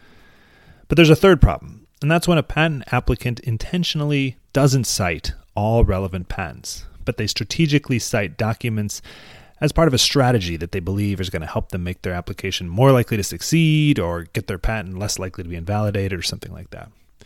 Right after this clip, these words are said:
Now, as noted above, applicants have this legal duty to disclose all relevant information. If you don't do it, in theory, your patent could be invalidated in a subsequent ch-, court challenge.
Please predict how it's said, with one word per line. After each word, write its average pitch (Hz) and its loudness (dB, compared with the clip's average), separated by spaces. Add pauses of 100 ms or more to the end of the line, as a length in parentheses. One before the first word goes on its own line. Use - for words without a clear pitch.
(680)
Now, 151 4
as 120 4
noted 202 8
above, 135 4
applicants 147 2
have 98 -2
this 101 -6
legal 135 6
duty 107 0
to 98 -6
disclose 101 -4
all 90 -4
relevant 82 -6
information. 78 -12
If 98 -14
you 95 -6
don't 117 -2
do 123 4
it, 120 2 (240)
in 110 -4
theory, 156 2
your 113 0
patent 113 -4
could 107 -6
be 101 -6
invalidated 85 -6
in 80 -10
a 76 -14
subsequent 87 -10
ch-, - -12
court - -8
challenge. - -12